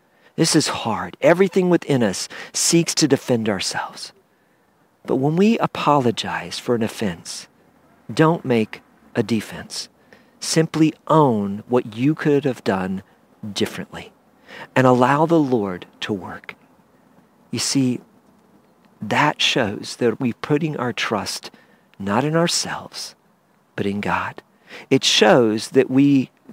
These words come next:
don't want to be right or be proven to be right, but to do right and to honor the Lord. Remember, we proclaim Jesus' greatest worth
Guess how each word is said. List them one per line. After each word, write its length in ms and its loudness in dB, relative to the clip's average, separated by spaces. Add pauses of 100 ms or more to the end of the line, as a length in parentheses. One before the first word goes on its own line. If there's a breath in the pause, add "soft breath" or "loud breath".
don't 260 6
want 180 0
to 80 -2
be 340 -2
right 500 -4 (220)
or 120 4
be 160 0
proven 480 0
to 100 -4
be 140 -2
right, 440 -12 (720 soft breath)
but 140 -16
to 100 -2
do 300 2
right 480 -8
and 120 -8
to 140 -2
honor 300 -2
the 120 -4
Lord. 360 -10 (920 soft breath)
Remember, 540 4
we 340 0
proclaim 600 0 (120)
Jesus' 600 -2
greatest 680 0
worth 400 -8